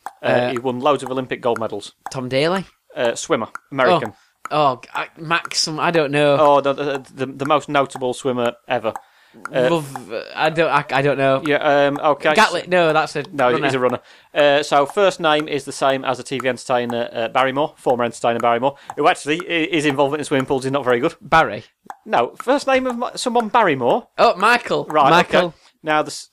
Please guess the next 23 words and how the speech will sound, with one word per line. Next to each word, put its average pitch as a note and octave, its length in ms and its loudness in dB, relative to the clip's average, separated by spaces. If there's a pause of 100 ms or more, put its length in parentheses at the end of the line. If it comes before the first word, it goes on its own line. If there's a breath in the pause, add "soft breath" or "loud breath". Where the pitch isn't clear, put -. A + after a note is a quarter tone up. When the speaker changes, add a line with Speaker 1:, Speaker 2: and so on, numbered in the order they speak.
Speaker 1:
second - 440 -6
name D3+ 340 0 (120)
is, C#3 840 0 (440 loud breath)
um, C3 720 0 (180)
the, C3+ 560 0 (800)
oh, C3 280 0 (120)
um, B2+ 580 0
how C3+ 100 -8
do B2+ 80 -8
you B2 60 -8
describe B2 320 0
this? A#2 260 -6 (760 loud breath)
Speaker 2:
Might F3+ 140 4
have F#3 120 2
to - 60 -14
just D#3+ 200 -8
pass. E3+ 440 0
Speaker 1:
Okay, D#3 300 2
well E3 40 2
Speaker 2:
Michael, F#3+ 520 0
I F3 80 4
don't F3+ 180 4
know. F3+ 300 6